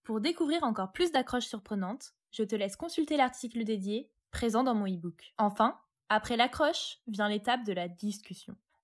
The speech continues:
Là, tout dépend bien entendu de votre interlocuteur. Si celui-ci n'est pas réceptif à votre accroche, c'est sûrement que vous n'êtes pas compatible et qu'il vaut mieux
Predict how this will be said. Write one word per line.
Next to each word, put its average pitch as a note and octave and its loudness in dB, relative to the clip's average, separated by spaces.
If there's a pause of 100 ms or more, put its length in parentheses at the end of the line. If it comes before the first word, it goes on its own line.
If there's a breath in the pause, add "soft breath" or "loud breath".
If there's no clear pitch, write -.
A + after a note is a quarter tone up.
Là, G#3+ 4 (380)
tout E4 0
dépend C4+ 2
bien A#3+ 2
entendu A3+ 2
de C4 -2
votre G3 0
interlocuteur. G#3 -2 (140)
Si - -10
celui-ci C#4 0
n'est G#3 0
pas B3 4
réceptif B3 -2
à G3+ 2
votre F#3+ -2
accroche, B3+ -2 (240)
c'est G3+ -8
sûrement G#3+ 0
que B3+ -2
vous G3+ -2
n'êtes G3 -2
pas A#3+ 2
compatible A3 -2 (260)
et G#3 -4
qu'il G3 -4
vaut G#3 0
mieux A#3+ 2